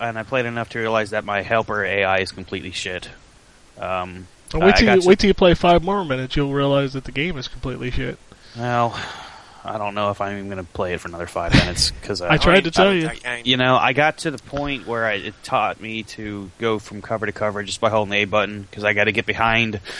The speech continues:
Speaker 1: uh, um, uh, an enemy in a truck with a heavy machine gun, so I had to be, get behind him to shoot him.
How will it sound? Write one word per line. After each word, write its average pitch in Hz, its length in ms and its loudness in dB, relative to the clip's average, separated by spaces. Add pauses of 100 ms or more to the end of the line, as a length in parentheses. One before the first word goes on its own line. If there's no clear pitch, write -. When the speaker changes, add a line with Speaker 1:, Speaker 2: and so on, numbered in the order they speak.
(480)
Speaker 1:
uh, 90 460 4
um, 90 400 0
uh, 87 280 -2
an 101 160 -2
enemy 113 400 2
in 101 120 0
a 92 80 -4
truck - 440 2
with 127 160 2
a 117 60 4
heavy 113 200 2
machine 170 340 0
gun, 160 240 6
so 123 120 4
I 107 100 6
had 101 220 0
to - 60 -20
be, - 240 -10
get 110 160 -4
behind 101 320 -4
him 110 140 -4
to 90 80 -12
shoot 180 260 2
him. 165 220 2